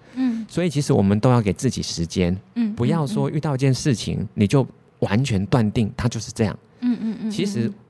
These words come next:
Speaker 2: 往往，比如说像我那个国一的时候啊，是双手骨折，两只手都断，
Speaker 1: 哦。
Speaker 2: 所以我是没办法自己吃饭，
Speaker 1: 哦，那么
Speaker 2: 不能自己上厕所洗澡，
Speaker 1: 哦。
Speaker 2: 蛮惨的。
Speaker 1: 对。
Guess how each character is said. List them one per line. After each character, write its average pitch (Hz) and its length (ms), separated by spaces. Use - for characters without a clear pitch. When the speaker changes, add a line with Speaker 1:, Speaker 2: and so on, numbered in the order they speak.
Speaker 2:
往 131 240
往， 101 200
比 95 120
如 101 80
说 131 140
像 127 200
我 90 140
那 98 140
个 92 400
国 104 240
一 139 160
的 120 100
时 101 140
候 101 60
啊， 101 100
是 110 100
双 113 240
手 95 300
骨 107 240
折， - 340
两 104 160
只 139 120
手 110 140
都 107 140
断， 101 280
Speaker 1:
哦。 - 100
Speaker 2:
所 156 140
以 170 40
我 190 120
是 190 80
没 104 140
办 120 200
法 95 140
自 113 160
己 92 140
吃 107 240
饭， 107 160
Speaker 1:
哦， - 0
那 95 40
么 - 20
Speaker 2:
不 127 100
能 98 140
自 113 80
己 92 60
上 104 200
厕 101 140
所 85 120
洗 82 160
澡， - 240
Speaker 1:
哦。 202 200
Speaker 2:
蛮 95 200
惨 - 200
的。 - 140
Speaker 1:
对。 190 360